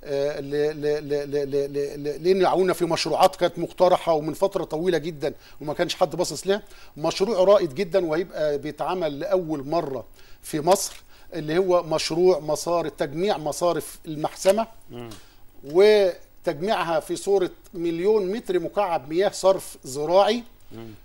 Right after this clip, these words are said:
Speaker 1: هتعدي، هتعبر قناة السويس
Speaker 2: مم.
Speaker 1: عند منطقة سرابيوم،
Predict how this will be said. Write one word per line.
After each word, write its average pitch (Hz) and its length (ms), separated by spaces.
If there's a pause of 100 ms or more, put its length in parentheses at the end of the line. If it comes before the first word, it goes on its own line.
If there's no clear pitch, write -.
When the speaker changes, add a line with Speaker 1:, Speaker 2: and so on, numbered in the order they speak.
(140)
Speaker 1:
هتعدي، 175 680
هتعبر 165 460
قناة 170 420
السويس 180 720
Speaker 2:
مم. 110 160 (360)
Speaker 1:
عند 165 420
منطقة 165 300
سرابيوم، 202 560